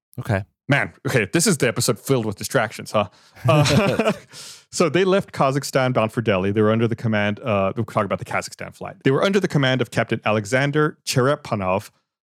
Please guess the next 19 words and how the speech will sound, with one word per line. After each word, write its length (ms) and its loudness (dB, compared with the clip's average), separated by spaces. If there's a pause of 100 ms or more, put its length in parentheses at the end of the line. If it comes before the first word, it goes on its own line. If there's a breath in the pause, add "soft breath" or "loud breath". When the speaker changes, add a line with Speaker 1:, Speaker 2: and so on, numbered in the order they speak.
Speaker 2:
also 300 2
very 180 4
experienced 480 0
with 120 -12
nine 180 0
thousand 360 -2
two 120 -4
hundred 200 -2
twenty-nine 560 -4
flight 320 -4
hours. 400 -4 (280)
First 180 2
Officer 320 0 (340 soft breath)
Ermek 440 0 (360)
Zangirov, 840 2 (320)
Flight 260 0
Engineer 460 0
Alexander 560 0
Chuprov. 720 -2